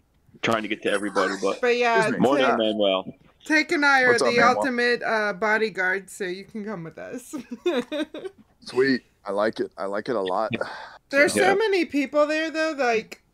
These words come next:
Speaker 2: prob-, I mean, like, out of the, I don't know how many people live in Kolkata, but, I mean, there's just so many people in India. It's actually probably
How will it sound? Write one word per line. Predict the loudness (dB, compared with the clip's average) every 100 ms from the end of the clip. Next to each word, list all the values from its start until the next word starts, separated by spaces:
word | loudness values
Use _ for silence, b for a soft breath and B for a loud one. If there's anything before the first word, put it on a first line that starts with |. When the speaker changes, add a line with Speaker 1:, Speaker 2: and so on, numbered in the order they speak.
| _
Speaker 2:
prob-, | 2 4 4 0 -2
I | -2
mean, | 0 0 -2
like, | 0 -2 -2 _ _ b b b b
out | 4 4
of | 2 0
the, | 2 4 2 2
I | 6 6
don't | 6
know | 2 0
how | -4
many | -6
people | -6 -6 -6
live | -6 -6 -6
in | -8
Kolkata, | -10 -10 -10 -6 -6 -6
but, | -8 -14 -16 _ _ _ _
I | -10
mean, | -8 -8 -10 -14 -20 _ -2
there's | -2
just | -2 -10
so | -2 0
many | 0 -4
people | -4 -2 -4
in |
India. | -4 -2 0 0
It's | 0 -4 -12 4
actually | 4 4 0 -4
probably | -2 -2 -2 -2 -4 -4 -6